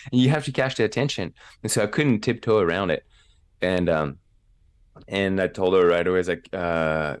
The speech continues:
Bibi was the nickname of her sister. It's like, "Bibi made a big mistake." And then she stopped. She's like, "What, what?" 'Cause we knew she was depressed and she tried to commit suicide several times and all that. So,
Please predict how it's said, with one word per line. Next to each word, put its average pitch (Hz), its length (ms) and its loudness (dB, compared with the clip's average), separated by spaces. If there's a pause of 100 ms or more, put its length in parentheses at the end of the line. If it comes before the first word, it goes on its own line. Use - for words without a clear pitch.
(160)
Bibi 92 340 -4
was 80 200 -6
the 90 140 -4
nickname 85 320 -6
of 76 60 -6
her 76 100 -4
sister. 82 280 -8
It's 80 80 -6
like, 80 100 -6
"Bibi 95 240 0
made 82 200 -2
a - 40 -6
big 76 160 -2
mistake." 76 420 -10 (580)
And 90 120 -4
then 85 100 -2
she - 160 -8
stopped. 95 220 -6
She's - 240 -12
like, 82 160 -8
"What, 73 160 -12
what?" 80 200 -6 (300)
'Cause 104 120 -12
we 110 80 0
knew 107 100 -2
she - 160 -6
was 87 100 -6
depressed 90 420 -4
and 82 80 -10
she - 120 -12
tried 85 160 -4
to 82 60 -2
commit 87 200 -6
suicide 80 340 -10
several 73 260 -8
times 71 320 -10
and 80 80 -6
all 76 80 -8
that. 73 140 -14 (1080)
So, 90 320 -4